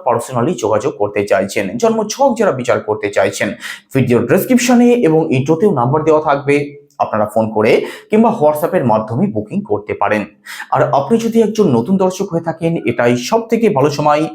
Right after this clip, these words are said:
চ্যানেলটিকে সাবস্ক্রাইব করে নেওয়ার জন্য। তো চলুন আলোচনা শুরু করা যাক।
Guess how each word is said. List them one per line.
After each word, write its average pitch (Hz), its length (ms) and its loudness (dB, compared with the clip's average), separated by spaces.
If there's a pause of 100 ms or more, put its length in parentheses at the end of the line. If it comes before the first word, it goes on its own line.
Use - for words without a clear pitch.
(240)
চ্যানেলটিকে 113 840 0
সাবস্ক্রাইব - 520 -2
করে 107 160 0
নেওয়ার 101 220 0
জন্য। 104 520 0 (140)
তো 135 80 0
চলুন 127 520 0 (100)
আলোচনা 147 320 -2
শুরু 160 200 -6
করা 98 200 -2
যাক। - 400 -2